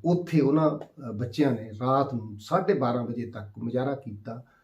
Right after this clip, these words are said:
ਨਾਅਰੇਬਾਜ਼ੀ ਕੀਤੀ ਤੇ ਫਿਰ ਜਾ ਕੇ ਉਹਨੂੰ ਕਿਤੋਂ ਫੜਿਆ ਤੇ ਦੂਜਿਆਂ ਤੇ ਅਜੇ ਕਾਰਵਾਈ ਨਹੀਂ ਹੋਈ, ਜਿਹੜਾ ਨੇ ਉਹਨੂੰ ਛੁਡਾਇਆ ਉਹ ਵੀ ਬਰਾਬਰ ਦੇ ਭਾਈਵਾਲ ਨੇ।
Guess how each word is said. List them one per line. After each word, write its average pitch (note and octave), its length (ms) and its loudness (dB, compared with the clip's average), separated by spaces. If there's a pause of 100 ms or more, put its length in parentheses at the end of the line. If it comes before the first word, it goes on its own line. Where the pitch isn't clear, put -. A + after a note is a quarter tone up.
(440)
ਨਾਅਰੇਬਾਜ਼ੀ B2+ 520 4
ਕੀਤੀ B2+ 460 -6 (360)
ਤੇ C#3+ 80 0
ਫਿਰ D#3+ 320 4
ਜਾ C3+ 160 2
ਕੇ C#3 180 0
ਉਹਨੂੰ D3+ 200 4
ਕਿਤੋਂ B2 300 -6
ਫੜਿਆ C#3 440 -2 (340)
ਤੇ C#3 380 6
ਦੂਜਿਆਂ D#3+ 440 12
ਤੇ F3+ 200 8
ਅਜੇ D3+ 160 6
ਕਾਰਵਾਈ A#2+ 480 -2
ਨਹੀਂ C3 300 2
ਹੋਈ, A#2 220 -2
ਜਿਹੜਾ A#2+ 280 -2
ਨੇ A#2+ 80 -2
ਉਹਨੂੰ A#2+ 200 -4
ਛੁਡਾਇਆ G#2 500 -6
ਉਹ C3+ 240 -2
ਵੀ D3+ 100 0
ਬਰਾਬਰ G2+ 420 -8
ਦੇ A#2 100 -10
ਭਾਈਵਾਲ A2+ 600 -10
ਨੇ। - 160 -20